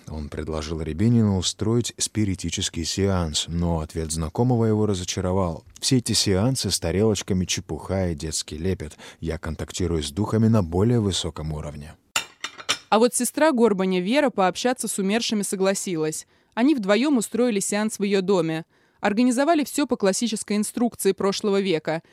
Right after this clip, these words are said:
Speaker 2: Сели за стол, зажгли свечи. В центр брат и сестра положили лист бумаги, на котором по кругу написали буквы алфавита, цифры, слова "да" и "нет".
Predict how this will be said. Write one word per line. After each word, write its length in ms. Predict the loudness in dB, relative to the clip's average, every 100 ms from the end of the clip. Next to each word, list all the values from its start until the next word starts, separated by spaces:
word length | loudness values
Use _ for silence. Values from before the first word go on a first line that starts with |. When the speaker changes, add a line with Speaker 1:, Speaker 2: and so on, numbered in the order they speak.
| _ -4
Speaker 2:
Сели 280 | 0 2
за 160 | 4 2
стол, 340 | 0 0 0
зажгли 380 | 2 0 0 -2
свечи. 560 | -2 -2 -2 0 -2 -2 -6 -12
В 120 | -8 0
центр 340 | 2 2 0
брат 280 | 2 0 0
и 20 |
сестра 420 | -4 -4 0 0
положили 480 | 2 2 4 2 0
лист 240 | 0 -2
бумаги, 460 | 0 0 2 2 2
на 100 | 0
котором 400 | 0 0 0 0
по 140 | -2
кругу 340 | -2 -2 0 0
написали 480 | -2 -2 0 2 2
буквы 400 | 0 -2 0 0
алфавита, 720 | 0 0 0 0 0 -2 -2
цифры, 540 | -2 0 0 0 -2 -4
слова 440 | -2 0 2 0
"да" 220 | 2 0
и 180 | 0 -2
"нет". 380 | -2 -2 -4